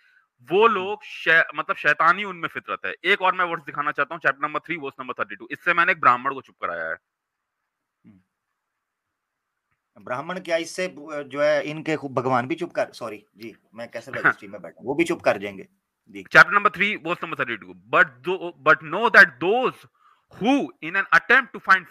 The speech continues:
Speaker 1: fault does not fo-, don't follow this view of mine, they have no sense and all their knowledge will be deluded and destroyed। तो कृष्ण यहाँ पे सीधा बता रहे हैं कि जो मेरे बताए,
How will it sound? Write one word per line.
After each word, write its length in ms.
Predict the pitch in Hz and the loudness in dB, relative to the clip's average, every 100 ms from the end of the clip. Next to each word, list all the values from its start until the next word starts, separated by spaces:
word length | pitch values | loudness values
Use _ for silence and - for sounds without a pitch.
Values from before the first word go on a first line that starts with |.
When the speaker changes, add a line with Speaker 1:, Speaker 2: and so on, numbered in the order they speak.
| 196 | -4
Speaker 1:
fault 240 | 226 120 - _ _ _ - 160 | 0 0 -2 _ _ _ 0 0
does 120 | 165 156 | 0 -8
not 160 | 202 254 | -2 -2
fo-, 240 | - 151 | -2 -12
don't 280 | 143 175 202 - 170 | -8 -8 -8 -8 -4
follow 220 | 175 180 | -4 -4
this 160 | 160 - 156 | -6 -8 -8
view 120 | 214 | -8
of 100 | 170 131 | -8 -6
mine, 220 | 107 92 - _ _ - | -4 -4 -8 _ _ -10
they 120 | 123 113 | -4 0
have 140 | 120 123 | -2 -2
no 80 | 175 | -12
sense 340 | - 208 226 226 _ _ _ - | -2 -2 -2 -6 _ _ _ -2
and 120 | 139 143 _ 151 | -2 -2 _ -2
all 280 | 165 196 190 | 4 4 4
their 140 | 185 | -2
knowledge 320 | 175 170 180 | -4 -6 -6
will 160 | 156 151 | -8 -12
be 240 | 139 131 | -10 -8
deluded 360 | 135 151 160 190 - | -6 -6 -2 -2 0
and 120 | 143 131 | -4 -4
destroyed। 460 | - - 113 90 82 _ _ - | -14 -10 -6 -6 -6 _ _ -16
तो 60 | 147 | -4
कृष्ण 360 | 190 - 208 | -4 -4 -4
यहाँ 180 | 196 196 | 4 4
पे 120 | 202 | 4
सीधा 420 | - 202 190 208 | -6 -10 4 6
बता 280 | 226 208 190 | 6 6 6
रहे 140 | 185 185 | 6 -2
हैं 200 | 196 220 _ _ _ | -6 -10 _ _ _
कि 80 | 180 | -18
जो 280 | 139 170 202 | -8 -8 -8
मेरे 440 | 175 175 226 254 | -6 -2 2 2
बताए, 300 | 226 - 208 | 2 4 4